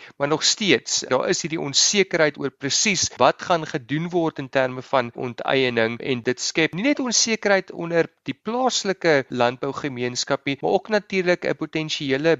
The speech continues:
buitelandse beleggers in die landbousektor. Dit maak hulle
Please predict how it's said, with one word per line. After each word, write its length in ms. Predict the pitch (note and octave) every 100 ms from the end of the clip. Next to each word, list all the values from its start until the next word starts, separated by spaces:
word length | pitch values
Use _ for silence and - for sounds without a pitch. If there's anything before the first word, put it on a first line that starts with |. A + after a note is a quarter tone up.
| A2
buitelandse 580 | A2+ C#3 E3 D#3 - C3+
beleggers 720 | B2 A2 C3+ C#3+ E3 - -
in 140 | A#3 A#3+
die 160 | B3
landbousektor. 1080 | D3 B2 B2 C3 B2 - C#3 A#2+ - A2+ A2+
Dit 180 | B2+ B2
maak 380 | B2 C3+ - -
hulle 460 | - A#2 C#3 F#3